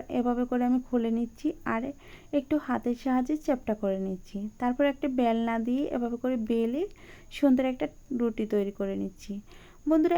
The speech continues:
একটা রুটি তৈরি করা হয়ে গেলে এটা আমি একটা প্লেটের উপর রেখে দিব। রেখে দেওয়া হয়ে গেলে বাকি রুটিটাও আমি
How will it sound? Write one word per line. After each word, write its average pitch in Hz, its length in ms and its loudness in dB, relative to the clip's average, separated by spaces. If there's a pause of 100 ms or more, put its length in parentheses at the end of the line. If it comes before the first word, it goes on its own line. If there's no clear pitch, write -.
একটা 247 300 0
রুটি 262 300 2
তৈরি 262 280 0
করা 285 240 0
হয়ে 262 320 -2
গেলে 285 240 0
এটা 262 180 -2
আমি 247 140 2
একটা 254 180 -2
প্লেটের 254 400 0
উপর 262 260 2
রেখে 247 280 2
দিব। 262 180 -2 (200)
রেখে 254 260 2
দেওয়া 254 220 4
হয়ে 247 280 2
গেলে 269 220 -2 (140)
বাকি 247 260 0
রুটিটাও 240 440 0
আমি 262 220 2